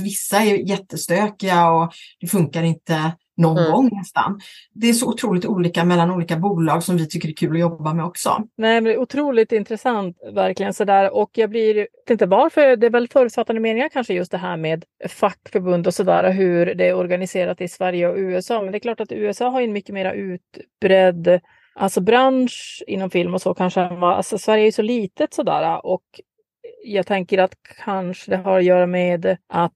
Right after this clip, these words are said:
Speaker 3: eh, det är så många som vill in i den branschen, att det liksom är lätt att, lättare att inte liksom ha samma skyddsnät.
Speaker 1: Mm. Alltså jag skulle vilja säga så här, för att vara helt frank, jag tycker det är alldeles för mycket nepotism i Sverige,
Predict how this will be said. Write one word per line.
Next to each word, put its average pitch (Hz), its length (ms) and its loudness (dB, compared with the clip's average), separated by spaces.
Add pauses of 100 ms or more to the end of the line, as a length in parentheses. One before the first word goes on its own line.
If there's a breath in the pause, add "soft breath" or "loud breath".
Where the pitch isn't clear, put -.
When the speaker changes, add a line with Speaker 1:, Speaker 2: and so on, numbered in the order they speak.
(100)
Speaker 3:
eh, 185 160 2
det 180 80 0
är 170 40 2
så 202 100 -2
många 180 180 2
som 190 120 2
vill 190 100 2
in 285 400 2
i 175 80 2
den 160 260 -2
branschen, 156 840 -6
att 160 220 -6 (120)
det 165 100 -2
liksom 170 280 -4
är 175 40 -2
lätt 175 300 -4
att, 175 200 -4 (400)
lättare 196 680 2
att 180 160 0
inte 180 600 -2
liksom 185 260 -4
ha 185 180 -2
samma 170 500 -2 (320 soft breath)
skyddsnät. 285 640 -2 (300)
Speaker 1:
Mm. 226 240 2 (320 loud breath)
Alltså 214 180 -2
jag 269 200 4
skulle 262 180 0
vilja 247 100 -2
säga 208 120 -2
så 220 120 -4
här, 214 240 2
för 196 80 -8
att 185 40 -10
vara 190 100 -2
helt 220 320 -2
frank, 175 400 0
jag 220 180 -2
tycker 247 340 -8
det 190 140 0
är - 40 -2
alldeles 175 280 -2
för 175 60 -8
mycket 165 180 -4
nepotism 180 580 -6
i 156 40 -2
Sverige, 160 460 -4